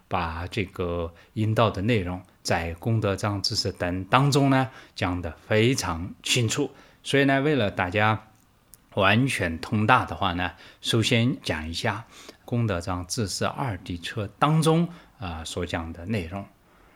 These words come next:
那么首先是讲到这个恶趣苦与三趣苦观修的一个连接，呃，所以老人家这样说道：“如是三恶趣之苦，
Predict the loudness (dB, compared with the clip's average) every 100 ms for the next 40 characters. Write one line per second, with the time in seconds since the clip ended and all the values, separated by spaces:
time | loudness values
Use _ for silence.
0 | _ 0 2 4 2 2 2 2 4 2
1 | 0 0 0 0 2 0 0 -4 -6 -4
2 | -6 -2 2 2 2 -6 -8 -6 -4 -2
3 | -4 -4 -2 -2 -4 -6 -10 -12 -10 -6
4 | -2 -2 -2 -10 -18 -4 0 0 0 -2
5 | 0 -4 -4 -4 -2 -2 -2 -4 -6 -10
6 | _ _ _ -10 -6 2 4 4 0 -4
7 | -8 0 0 0 0 0 0 0 0 0
8 | -4 -6 -4 -4 -4 -6 _ -20 -18 -4
9 | 2 4 6 4 2 2 2 0 -2 0
10 | 0 2 -2 0 0 0 -2 -4 -2 -2
11 | -2 -4 -4 -2 -4